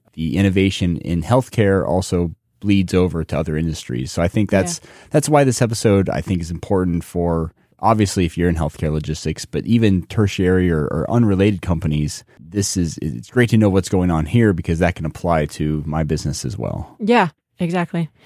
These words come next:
Speaker 2: And I think especially after the, the pandemic years, which obviously we're all tired of hearing about, but the, it kind of spurred innovation in the healthcare industry. And there's a lot of long-lasting solutions, I'm sure, that,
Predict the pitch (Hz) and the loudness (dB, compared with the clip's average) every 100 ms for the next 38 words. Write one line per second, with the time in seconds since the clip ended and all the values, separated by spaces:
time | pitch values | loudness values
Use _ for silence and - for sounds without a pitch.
0 | - - 202 202 196 196 185 - 180 - | -20 -2 4 4 4 2 0 0 0 2
1 | 175 165 160 170 160 151 - _ - 170 | 2 2 0 -2 0 -2 -6 _ -18 -6
2 | 160 - - 165 185 165 156 156 - 156 | -6 -4 -8 -6 -4 -2 -4 -6 -4 -4
3 | 156 165 156 - - - - - - 175 | -4 -2 -4 -6 -14 -20 -20 -20 -8 -4
4 | 180 - 180 180 170 175 - 180 180 196 | -4 -2 0 2 2 0 -2 -2 0 0
5 | 190 202 160 160 165 196 - - _ - | 2 2 2 -2 -4 -6 -8 -18 _ -10
6 | 196 247 190 - 180 175 - 180 - 202 | 2 4 4 0 -4 -4 -2 -4 0 0
7 | 185 - 196 190 - 165 160 160 160 165 | 0 0 4 4 2 -2 -2 -4 -4 -4
8 | 156 - 160 160 160 156 - 160 165 170 | -4 -2 -2 0 -2 -2 -4 -4 -4 -6
9 | - 196 202 - - - - 170 160 156 | -2 -2 -2 -8 -20 -14 -2 0 2 2
10 | 165 170 170 170 170 160 170 165 165 156 | 2 2 2 2 0 -2 0 0 0 -2
11 | - 160 - 180 202 185 175 175 - 175 | -4 -6 -2 -2 0 0 0 -2 -2 -2
12 | 170 - | -2 -4